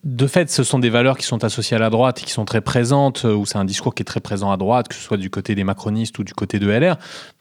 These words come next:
Pourquoi le, pourquoi ça prêterait davantage au vote R N ? Alors, il y a, il y a peut-être deux éléments qui ressortent dans, dans ton livre et qui peuvent, en quelque sorte, en s'articulant à ce discours, euh, assez classiquement de droite, euh, contre les assistés, contre les,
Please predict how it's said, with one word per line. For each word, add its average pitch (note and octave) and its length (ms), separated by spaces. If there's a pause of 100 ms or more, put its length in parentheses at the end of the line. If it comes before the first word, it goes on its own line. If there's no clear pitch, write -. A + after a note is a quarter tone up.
Pourquoi D3+ 280
le, A#2+ 280
pourquoi C3+ 320
ça C#3 160
prêterait - 480
davantage B2+ 580
au A#2+ 80
vote B2+ 280
R B2+ 260
N ? E3+ 100
Alors, A#2 220
il C3 40
y C3 60
a, F2 100
il B2+ 60
y B2+ 40
a B2 40
peut-être C#3+ 180
deux D3+ 220
éléments D#3 360
qui - 140
ressortent A#2+ 520
dans, G2+ 360
dans G2+ 140
ton A2+ 160
livre B2 240 (460)
et G#2+ 60
qui - 120
peuvent, A2+ 280
en A2 120
quelque A2 220
sorte, B2+ 180
en G#2+ 80
s'articulant C3 720
à A#2 80
ce - 160
discours, G#2+ 560
euh, G2 180
assez F#2+ 240
classiquement G2 440
de F#2+ 100
droite, A2 420
euh, G2+ 80
contre G#2 320
les F#2 160
assistés, G2+ 680
contre G2+ 320
les, F#2 180